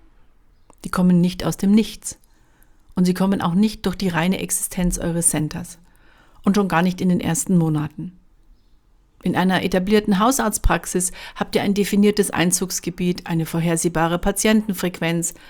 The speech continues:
ein klares Leistungsspektrum, ein bekanntes Leistungsspektrum. Bei einem Longevity Center müsst ihr eure Zielgruppe erst identifizieren, sie erreichen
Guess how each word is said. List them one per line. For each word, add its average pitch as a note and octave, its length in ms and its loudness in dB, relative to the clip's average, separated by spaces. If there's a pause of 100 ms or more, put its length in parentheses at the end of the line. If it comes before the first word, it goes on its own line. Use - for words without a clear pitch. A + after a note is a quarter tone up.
(160)
ein F3+ 140 -2
klares E3 400 0
Leistungsspektrum, - 880 -4 (260)
ein E3+ 100 -2
bekanntes F#3+ 560 2
Leistungsspektrum. - 880 -8 (520)
Bei - 100 2
einem G3 220 4
Longevity G#3 560 0
Center G#3+ 400 2 (240)
müsst G#3 240 4
ihr - 80 4
eure F#3+ 300 0
Zielgruppe G#3+ 560 2
erst - 360 -4
identifizieren, F#3 1040 0 (580)
sie - 240 -2
erreichen F3 840 0